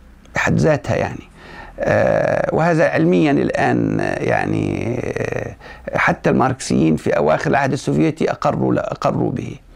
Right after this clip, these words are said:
وعندما نتحدث عن جدل الإنسان، آه، أن الإنسان،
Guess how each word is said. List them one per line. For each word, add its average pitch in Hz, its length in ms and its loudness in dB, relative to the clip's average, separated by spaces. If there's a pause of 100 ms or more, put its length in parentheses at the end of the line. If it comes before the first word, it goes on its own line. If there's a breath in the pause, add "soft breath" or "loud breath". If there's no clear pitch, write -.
(680 loud breath)
وعندما - 560 4
نتحدث 180 600 2
عن - 180 2
جدل 170 280 2
الإنسان، 151 760 0 (840 loud breath)
آه، - 1080 0 (640 loud breath)
أن 143 200 4
الإنسان، 160 800 2